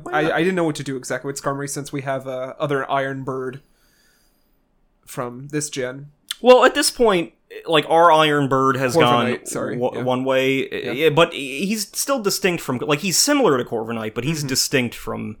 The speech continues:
Speaker 2: Yeah.
Speaker 1: uh, we're going a, a samurai route
Speaker 2: Yeah,
Speaker 1: with him,
Speaker 2: that's
Speaker 1: so.
Speaker 2: true. Yeah, and maybe, like, Skarmory's Evo could have, like, more armor or whatever,
Speaker 1: Yeah.
Speaker 2: since it, like, is an armory, or maybe it could have different weapons and its wings that it, like, flings at people.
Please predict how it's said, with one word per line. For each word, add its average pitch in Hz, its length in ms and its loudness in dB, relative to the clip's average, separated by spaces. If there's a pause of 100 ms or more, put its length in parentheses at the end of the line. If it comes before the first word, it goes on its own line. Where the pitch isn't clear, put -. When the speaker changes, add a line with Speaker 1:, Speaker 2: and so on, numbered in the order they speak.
Speaker 2:
Yeah. 131 140 -8 (340)
Speaker 1:
uh, 104 640 -4
we're 127 160 -4
going 139 180 2
a, 120 200 0
a 113 80 0
samurai 120 540 -2
route 82 260 -4
Speaker 2:
Yeah, 120 80 -6
Speaker 1:
with - 140 -10
him, - 240 -12
Speaker 2:
that's - 180 -4
Speaker 1:
so. - 60 -6
Speaker 2:
true. - 120 -12 (180)
Yeah, 123 160 -12 (120)
and 160 140 -4
maybe, 175 220 2
like, 151 180 2
Skarmory's 147 500 -2
Evo 143 260 -6
could 143 100 -8
have, 139 180 -4
like, 135 140 -6
more 143 320 -4
armor 127 560 -6
or 131 120 -12
whatever, 127 380 -8
Speaker 1:
Yeah. 131 120 -4
Speaker 2:
since - 180 -10
it, 131 120 -12
like, 127 180 -12
is 139 220 -8
an 131 80 -10
armory, 127 360 -10
or 127 80 -12
maybe 131 200 -10
it - 20 -20
could 139 100 -14
have 131 160 -8
different 127 300 -10
weapons 127 400 -10
and 127 80 -12
its 127 180 -18
wings 131 480 -12
that 123 140 -8
it, 127 100 -10
like, 127 320 -12
flings 139 500 -8
at 127 140 -10
people. 135 480 -10